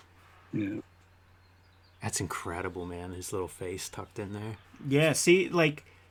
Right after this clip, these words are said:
Speaker 3: in Fireball, there, there was versions of this shit. I, I'm
Speaker 1: Mm.
Speaker 3: telling you, man, that's all the same. It's all the same universe, and then
Speaker 1: Yeah.
Speaker 3: leaving 'em like these little husks.
Speaker 1: Yeah.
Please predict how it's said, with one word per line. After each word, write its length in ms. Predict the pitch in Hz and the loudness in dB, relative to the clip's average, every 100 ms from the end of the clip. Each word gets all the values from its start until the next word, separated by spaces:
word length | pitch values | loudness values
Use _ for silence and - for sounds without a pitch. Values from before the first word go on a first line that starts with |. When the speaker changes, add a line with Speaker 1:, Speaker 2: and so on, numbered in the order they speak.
| - | 0
Speaker 3:
in 120 | 156 | 2
Fireball, 640 | 147 165 214 202 143 139 | 6 6 8 6 6 6
there, 200 | 156 165 | 6 4
there 140 | 151 170 | 6 6
was 280 | 151 220 196 | 6 4 6
versions 400 | 147 127 127 117 | 6 6 4 0
of 160 | 113 | 0
this 220 | - 69 | 0 -2
shit. 460 | - - 143 78 - _ _ - - | 0 2 2 0 -4 _ _ -2 2
I, 160 | 175 - | 4 6
I'm 140 | 180 | 6
Speaker 1:
Mm. 40 | |
Speaker 3:
telling 180 | 143 220 | 6 8
you, 40 | 151 | 10
man, 120 | 139 | 10
that's 160 | 156 208 | 8 4
all 180 | 202 208 | 4 4
the 100 | 220 | 6
same. 260 | 220 196 | 6 4
It's 180 | 185 151 | 2 2
all 120 | 180 | 4
the 80 | 202 | 4
same 240 | - 202 | 6 6
universe, 640 | 160 170 156 123 131 131 - - - | 8 8 8 6 4 2 -8 -14 -10
and 140 | - 156 | 2 8
then 140 | 131 | 10
Speaker 1:
Yeah. 60 | - | 10
Speaker 3:
leaving 280 | 170 170 175 | 10 8 6
'em 160 | 165 | 6
like 160 | 160 147 | 4 4
these 160 | 143 | 4
little 220 | 147 139 120 | 4 4 2
husks. 720 | 135 143 151 - - - - - _ _ _ _ - - | 4 2 2 -4 -4 -8 -10 -16 _ _ _ _ -10 -2
Speaker 1:
Yeah. 280 | 117 110 | -2 0